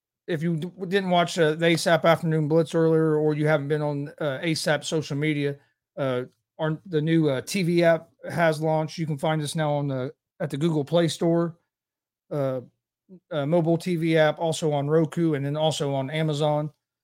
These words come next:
Uh, so if you have an Andro-, Android phone, go, go, uh, check out the Google Play Store, check out the new asap mobile app. You can, uh, watch all the, all of our shows on there.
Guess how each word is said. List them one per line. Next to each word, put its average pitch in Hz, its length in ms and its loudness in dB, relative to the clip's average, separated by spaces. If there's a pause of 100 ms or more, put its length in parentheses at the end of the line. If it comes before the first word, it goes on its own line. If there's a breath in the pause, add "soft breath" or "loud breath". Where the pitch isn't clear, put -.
(280)
Uh, 127 180 -4
so 123 140 -4
if 131 100 -2
you 151 60 2
have 139 180 2
an 165 200 0
Andro-, 165 240 -4
Android 170 480 0
phone, 165 320 2
go, 165 240 -2
go, 160 240 2
uh, 143 160 0
check 165 260 -6
out 147 140 0
the 156 80 -8
Google 147 260 -2
Play 156 240 2
Store, 151 260 -2
check 151 220 -6
out 143 140 -2
the 156 60 -6
new 147 180 -2
asap 143 400 -4
mobile 143 340 0
app. 135 260 0
You 156 120 -6
can, 139 200 -6
uh, 127 120 -2
watch 143 260 0
all 143 140 0
the, 135 240 -6
all 165 180 4
of 143 80 -2
our 139 140 2
shows 151 320 2
on 135 180 0
there. 147 300 -2